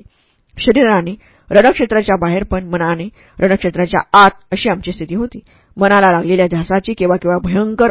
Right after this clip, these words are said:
ओढ बसत असे. कधी चूक झालेली कळली तर अंगाचा दाह होई, भ्याडपणा अथवा चावटपणा पाहिला की तिटकारा वाटे. कधीकधी मन वितरागी बने व मग सर्व गोष्टींचे निरीक्षण मोठ्या शांत निर्विकार चित्ताने करणे शक्य होऊन असे विचार मनात येत की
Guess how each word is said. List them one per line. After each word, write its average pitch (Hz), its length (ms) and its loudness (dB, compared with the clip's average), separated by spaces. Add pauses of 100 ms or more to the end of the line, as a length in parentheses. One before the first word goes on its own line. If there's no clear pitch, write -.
ओढ 190 220 4
बसत 180 300 -6
असे. - 180 -8 (440)
कधी 208 200 -2
चूक 285 200 0
झालेली 226 300 2
कळली 220 340 4
तर 196 180 0 (300)
अंगाचा 175 400 0
दाह 175 220 2
होई, 247 240 0 (360)
भ्याडपणा 190 540 4
अथवा 175 240 -4
चावटपणा 175 440 -2
पाहिला 170 380 -2
की 208 120 -12 (340)
तिटकारा 202 420 4
वाटे. 226 300 -2
कधीकधी 185 380 -4
मन 185 260 -4 (220)
वितरागी 202 500 4
बने 175 280 -2
व 202 160 2 (380)
मग 202 120 -2
सर्व 240 300 4
गोष्टींचे 190 380 0
निरीक्षण 175 380 -4
मोठ्या 175 300 -2
शांत 208 560 0
निर्विकार 180 380 -2
चित्ताने 185 400 -4
करणे 170 260 -4
शक्य 247 340 -4
होऊन 190 200 -2 (300)
असे 240 240 2
विचार 185 260 0
मनात 175 300 -2
येत 170 240 -4
की 208 120 -8